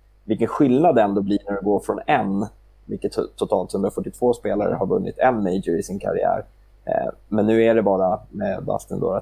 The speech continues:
trettiosju spelare som har vunnit två. Eh, att det är ett ganska stort steg det där mellan att gå från på något sätt, när man ska i alla fall summera någons karriär,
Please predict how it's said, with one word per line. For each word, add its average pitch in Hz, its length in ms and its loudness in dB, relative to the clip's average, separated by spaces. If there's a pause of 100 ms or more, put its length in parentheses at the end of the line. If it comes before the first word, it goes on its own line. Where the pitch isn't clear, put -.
trettiosju 127 460 0
spelare 87 420 -2
som - 140 -12
har 98 80 -2
vunnit - 560 -8 (480)
två. 139 520 -2 (680)
Eh, - 680 -4
att - 100 -2
det 113 60 4
är 110 40 4
ett - 80 -2
ganska 113 220 2
stort 101 280 0
steg 120 420 2
det - 60 -2
där 95 200 4
mellan 95 320 0
att 90 80 -2
gå 92 280 0
från 98 120 -8
på 98 120 -6
något 95 200 -8
sätt, 90 160 -4 (600)
när 107 120 0
man 98 120 0
ska - 120 -2
i - 20 4
alla 95 160 2
fall 95 160 0
summera 104 500 2
någons 95 640 -6 (420)
karriär, 73 680 0